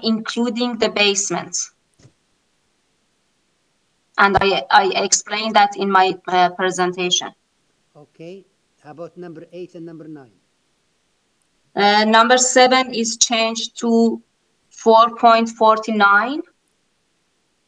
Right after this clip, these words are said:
Speaker 1: Number eight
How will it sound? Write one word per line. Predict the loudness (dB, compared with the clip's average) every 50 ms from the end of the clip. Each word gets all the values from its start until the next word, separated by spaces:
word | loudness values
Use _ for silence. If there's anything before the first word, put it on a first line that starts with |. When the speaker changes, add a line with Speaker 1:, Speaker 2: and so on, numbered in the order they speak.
| _ _ _ _ _ _ _ _ _ _ _ _ _ _ _ _ _ _ _ _ _ _ _ _ _ _ _ _ _ _ _ _ _ _ _ _ _ _ _ _ _
Speaker 1:
Number | 0 2 4 4 4 4 2 2 0 2
eight | 2 4 4 2 0 -6